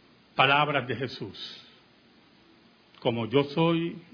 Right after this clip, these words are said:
el camino, la verdad y la vida. El que cree en mí, aunque esté muerto, vivirá".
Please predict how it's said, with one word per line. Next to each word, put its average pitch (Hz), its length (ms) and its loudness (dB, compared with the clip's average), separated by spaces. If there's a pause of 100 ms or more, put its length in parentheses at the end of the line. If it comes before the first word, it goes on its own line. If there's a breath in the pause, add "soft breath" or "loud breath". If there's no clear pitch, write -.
el 113 160 -10
camino, 160 640 0 (760)
la 127 160 4
verdad 123 480 2 (360)
y 135 100 2
la 120 100 4
vida. 90 400 -8 (760 soft breath)
El 143 180 2
que 139 160 4
cree 160 160 6
en 170 120 6
mí, 233 360 2 (800)
aunque 139 320 2
esté 147 240 2
muerto, 143 760 0 (380)
vivirá". 98 380 -4